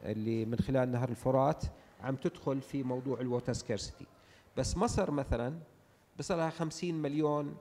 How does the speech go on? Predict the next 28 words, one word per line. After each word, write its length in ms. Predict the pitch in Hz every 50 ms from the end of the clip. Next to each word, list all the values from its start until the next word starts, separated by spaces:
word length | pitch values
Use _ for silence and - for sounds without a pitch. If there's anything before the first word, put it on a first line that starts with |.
| - - -
سوري، 220 | - - 160 120
خمسين 400 | - - 135 135 - - 151 147
مليار 440 | 143 139 135 135 143 139 139 135 127
متر 260 | 127 131 - - 127
مكعب 380 | 131 139 - - 117 120 123 - - - - - -
من 100 | 127 135
نهر 180 | 143 135 131
النيل. 300 | 135 131 131 127 107 92 95 - - - _ _ _ _ _ _ _ _ _ _ _ _ _ _ _ _ -
لما 140 | 131 139 131
كان 180 | - 190 185
عدد 160 | 175 175 180
سكانهم 500 | 180 175 - 180 - - 175 180 175 160
خمسين 360 | 147 - 170 156 - - 185 175
مليون 420 | 165 156 147 151 143 139 143 156
كان 240 | - - 185 170 151
ألف، 240 | 123 135 107 - - - - - - - _ _ _ _ _ _ _ _ _
هلا 200 | - - 180 175
مصر 260 | 175 175 170 - 175 160
مية 160 | 170 175 170 -
مليون 320 | 156 147 139 143 135 139 151
فنزل 400 | - - 160 170 165 170 170 165
ل 60 | 156
خمسمية. 500 | - 156 143 131 - - 117 98 95 92 - - - _ _ _ _ _ - - _ - _ _ -
فيعني 880 | 131 127 127 127 - - - - - - 127 135 120 123 127 127 123 131 - - - - - - - - - - -
with, 380 | - 147 143 127 127 123 123 131
with 220 | 151 139 - 165
population 380 | 156 - 180 170 214 208 - 185
increase 800 | 156 175 180 175 - 175 180 170 160 151 160 165 - - -